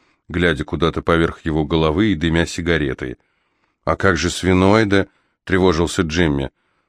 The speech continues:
«В них же попадут микробы». Он не хотел, чтобы его друзья-звери лопнули, как заражённые клетки.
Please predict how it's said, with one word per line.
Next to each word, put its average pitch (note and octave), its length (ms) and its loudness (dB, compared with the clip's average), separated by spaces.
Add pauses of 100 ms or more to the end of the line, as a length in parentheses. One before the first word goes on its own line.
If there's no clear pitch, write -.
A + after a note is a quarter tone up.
(120)
«В D2+ 140 -4
них A#2 180 4
же F#2+ 140 -2
попадут A#2 500 0
микробы». G#2 680 2 (640)
Он F2 180 2
не F2+ 80 4
хотел, D#3+ 440 0
чтобы G2 360 0
его F2 260 2
друзья-звери E2+ 840 0
лопнули, F2 560 2
как D#2+ 180 -2
заражённые E2+ 680 2
клетки. - 540 -4